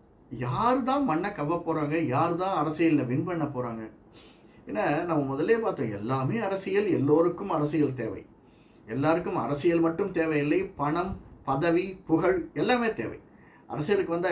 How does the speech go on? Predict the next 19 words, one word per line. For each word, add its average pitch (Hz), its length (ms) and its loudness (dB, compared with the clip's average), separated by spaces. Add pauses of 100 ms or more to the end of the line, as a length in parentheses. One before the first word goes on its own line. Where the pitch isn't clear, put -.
எல்லாமே 165 320 2
கிடைக்கும். 143 380 -2
ஆனால் 156 260 -2 (640)
களப்பணி 165 420 0 (120)
ஆற்றுவதும் 127 460 -4 (960)
லக்கு 202 400 -2 (200)
ஃபேவர் 156 400 4
பண்றதும் 123 400 -4 (500)
மிக 214 400 2
மிக 170 240 0 (120)
மிக 151 200 0 (100)
மிக 131 120 -4 (1500)
எதிர்பார்ப்போடு 220 840 8
இருக்கக்கூடியவர்கள் 170 800 0 (140)
பலர் 208 280 4 (960)
ஏமாற்றம் 175 500 2
அடைவதற்கும் 131 540 -4 (460)
வழிகள் 139 400 2 (140)
பல 110 200 -2